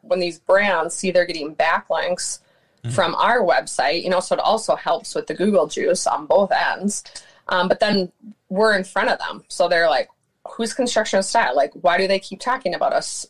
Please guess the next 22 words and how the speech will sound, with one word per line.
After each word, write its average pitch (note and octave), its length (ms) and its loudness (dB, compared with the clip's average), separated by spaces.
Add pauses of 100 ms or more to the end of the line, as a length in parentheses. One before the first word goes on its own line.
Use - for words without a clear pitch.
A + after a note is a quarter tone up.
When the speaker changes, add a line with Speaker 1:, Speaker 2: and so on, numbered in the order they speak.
(120)
Speaker 1:
You F#3+ 120 0
know, E3 320 -2
or D#3+ 360 2 (420)
wow, F#3 220 4
they E3+ 120 2
love D#3+ 180 0
our E3 120 2
product - 400 0
and F3 120 -6
use E3+ 180 -6
us E3 120 -6
a F3 60 -4
lot, A3 240 2
and F#3 80 -2
they're F3+ 120 2
shouting G3 400 0
us F3+ 160 -2
out G#3 200 2
for D#3+ 220 -2
nothing. E3+ 560 -6 (680)
Speaker 2:
Hmm. D3+ 140 -2
Speaker 1:
Um, E3 300 -2